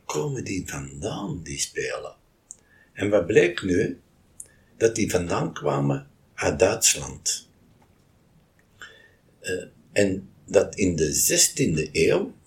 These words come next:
vijftienhonderd en zoveel, in, in, in die tijd, waren er nogal wat Duitsers die emigreerden. En er, zo was er een hele gemeenschap van Duits sprekende mensen die,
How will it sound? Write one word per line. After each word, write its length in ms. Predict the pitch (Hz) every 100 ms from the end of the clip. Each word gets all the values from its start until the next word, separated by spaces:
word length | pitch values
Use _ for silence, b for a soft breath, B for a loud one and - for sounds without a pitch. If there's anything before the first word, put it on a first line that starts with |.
| -
vijftienhonderd 800 | 92 87 - 87 80 82 80 -
en 160 | 76
zoveel, 580 | - 82 - 151 190 -
in, 260 | - 87 -
in, 220 | 78 78
in 220 | 76 80
die 260 | 76 - -
tijd, 440 | - 92 - - B B B _
waren 340 | - 117 127
er 80 | 120
nogal 340 | 110 107 110 -
wat 220 | 87 -
Duitsers 600 | 90 143 - 143 127 98
die 400 | 98 98 98 90
emigreerden. 840 | 85 76 - 80 73 76 80 76 - _ _ b b b
En 200 | - 98
er, 200 | 92 87 -
zo 200 | - 135
was 240 | - 143 -
er 260 | 175 - - b b b -
een 260 | 95 90
hele 1000 | 80 104 160 - 107 101 95 87 85 90 -
gemeenschap 920 | - 95 85 101 143 226 - 160 - -
van 460 | 85 82 85 87 - -
Duits 340 | 117 131 -
sprekende 600 | - - - - 92 76
mensen 680 | 76 98 165 - - 202 - _ B B B B B B 78
die, 460 | 76 123 92 98